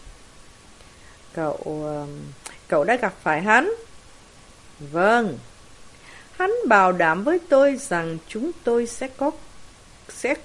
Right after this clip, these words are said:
cùng làm ăn nhiều vụ trong tương lai." Demeris thở dài. "Tuy vậy, tôi e rằng Rosoli không có nhiều vụ trong tương lai nữa."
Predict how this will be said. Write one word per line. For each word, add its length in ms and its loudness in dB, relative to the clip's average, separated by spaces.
cùng 280 -2
làm 380 -4
ăn 240 -6
nhiều 580 -6
vụ 220 -6
trong 340 -8
tương 320 -6
lai." 300 -8
Demeris 440 -2
thở 240 -6
dài. 280 -8
"Tuy 160 0
vậy, 220 -4
tôi 120 4
e 180 4
rằng 340 0
Rosoli 800 2
không 420 -2
có 260 -2
nhiều 540 -2
vụ 200 -4
trong 240 -6
tương 220 -2
lai 240 -2
nữa." 300 -8